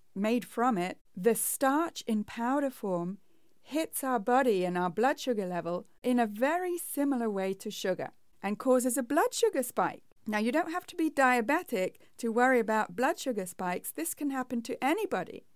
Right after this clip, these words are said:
So foods that are made from flour, like bread, especially industrial bread and white bread, pasta, crackers, all these types of foods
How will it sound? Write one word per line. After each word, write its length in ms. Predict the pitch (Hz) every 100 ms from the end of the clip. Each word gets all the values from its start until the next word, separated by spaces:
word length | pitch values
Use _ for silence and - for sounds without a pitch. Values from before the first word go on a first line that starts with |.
| -
So 400 | - - 269 262 -
foods 640 | - - 359 427 403 - -
that 120 | 233
are 80 | 214
made 360 | 214 226 240
from 320 | 220 - 220 202
flour, 500 | - 233 202 208 226
like 360 | 190 165 - - - -
bread, 580 | 160 190 190 180 240 359 - - - _ -
especially 500 | 180 - 226 226 247
industrial 580 | 214 180 208 - 214 208
bread 500 | 180 202 202 196 196 - -
and 240 | - 175 165
white 240 | 220 254
bread, 420 | 240 247 254 254 - - - - - - - - -
pasta, 760 | 226 226 - - 262 254 262 - - - -
crackers, 800 | - 214 214 220 269 277 302 - - - -
all 180 | 277
these 260 | 339 339 320
types 400 | - 247 - -
of 100 | 220
foods 640 | - 220 220 302 440 -